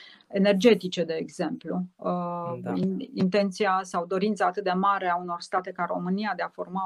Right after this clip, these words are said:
Speaker 1: o piață energetică comună, pe care Germania a boicotat-o tot timpul, uh, e una dintre probleme. Și de ce ar fi, în-,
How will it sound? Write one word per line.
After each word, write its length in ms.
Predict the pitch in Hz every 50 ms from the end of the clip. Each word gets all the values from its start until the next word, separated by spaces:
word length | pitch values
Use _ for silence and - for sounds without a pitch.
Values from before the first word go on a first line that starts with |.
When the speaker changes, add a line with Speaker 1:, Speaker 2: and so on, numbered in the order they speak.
| 185 180 180
Speaker 1:
o 80 | 175 _ -
piață 460 | - 185 185 185 190 185 - - 190
energetică 760 | 190 180 185 185 180 180 - 208 202 - - 190 180 180 180 - - - - - _ _
comună, 680 | _ - 190 185 185 196 214 226 240 220 175 170 190 202
pe 120 | - - 185
care 340 | 185 185 175 175 175 175 170
Germania 500 | 175 185 185 175 180 180 180 185 185 175
a 60 | 170
boicotat-o 760 | 175 185 185 180 - 180 - 208 208 202 - 170 160 160 165 165 _ _
tot 220 | - 190 180 180
timpul, 480 | - 180 160 160 170 - - 185 208 226 _ _ _ _ _ - _ _ _ _ _ _
uh, 640 | - - 208 208 208 208 208 202 202 208 208 208 208 202 208 220 214 - - 226 214 214 220 226 214 208 - 214 220 220 -
e 200 | - 214 233 226
una 340 | 220 220 233 240 226 214
dintre 380 | 214 208 226 220 214 - 220 214
probleme. 760 | 214 - 226 220 220 240 233 196 180 160 - - 175 180 180 _ _ - - -
Și 180 | 180 185 -
de 100 | 202 208
ce 120 | 202 - 233
ar 120 | 208 190
fi, 440 | 185 - - 185 185 180 180 190 190 190 185 180 185 190 208 202
în-, 240 | - 190 185 180